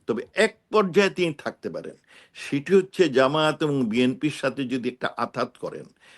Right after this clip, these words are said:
যে তারা তাকে একটা ভালো পজিশন দিবে, তাহলে তিনি সেই পজিশনে থাকবেন। আর ওরা যদি সেটাতে রাজি না হয়, তাহলে তিনি আপনার থাকার জন্যে, কারণ একটি এমডির চাকরি উনি সহজে বাদ দিতে চান নাই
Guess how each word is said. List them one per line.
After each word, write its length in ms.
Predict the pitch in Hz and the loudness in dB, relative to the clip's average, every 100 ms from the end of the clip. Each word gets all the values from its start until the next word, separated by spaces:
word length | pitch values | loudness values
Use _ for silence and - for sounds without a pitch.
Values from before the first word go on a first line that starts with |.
| _ | _
যে 160 | - 123 | -2 0
তারা 320 | 123 117 127 | 2 4 4
তাকে 320 | - 107 131 | 2 -4 -2
একটা 200 | 113 127 | -2 -2
ভালো 260 | 101 101 110 | -4 -2 -2
পজিশন 560 | 113 104 120 139 123 | -2 -4 -4 -4 -4
দিবে, 300 | 120 131 180 208 - _ _ | -2 -2 -2 -4 -18 _ _
তাহলে 300 | 113 117 113 | 0 2 0
তিনি 400 | - 110 113 101 _ | -2 -4 -4 -8 _
সেই 220 | - - 117 | -14 -6 -4
পজিশনে 580 | 113 104 107 - 101 | -4 -4 -6 -6 -8
থাকবেন। 460 | 90 - - 73 - _ - - | -8 -12 -14 -18 -20 _ -20 -8
আর 100 | - - | -8 2
ওরা 220 | 151 202 | 4 4
যদি 300 | 190 170 165 | 4 2 0
সেটাতে 480 | - 151 147 143 131 | 0 2 2 4 2
রাজি 420 | 101 90 92 156 | 2 -4 -4 -2
না 160 | 165 113 | 0 -2
হয়, 360 | - - - _ _ - - _ _ | -6 -16 -20 _ _ -20 -20 _ _
তাহলে 380 | 127 131 147 147 | 0 2 4 2
তিনি 500 | 127 117 123 123 98 - _ _ | 0 0 2 2 0 -8 _ _
আপনার 640 | - 107 - 113 101 98 - _ _ - | -4 -4 -2 0 0 -2 -10 _ _ -14
থাকার 420 | - 107 139 131 | -4 0 2 2
জন্যে, 280 | 113 131 120 | 2 2 2
কারণ 260 | 117 127 135 | 2 2 2
একটি 340 | 135 151 - | 2 -4 2
এমডির 520 | 151 156 165 170 208 | 2 2 2 0 0
চাকরি 640 | - 165 143 - 175 139 - _ _ _ | 2 2 2 0 2 2 0 _ _ _
উনি 180 | 143 143 | -2 0
সহজে 440 | - 127 139 135 | 0 2 2 4
বাদ 240 | 117 98 90 | 2 0 -6
দিতে 240 | 101 113 | -2 -2
চান 220 | - 95 | -2 -8
নাই 180 | 85 78 | -8 -14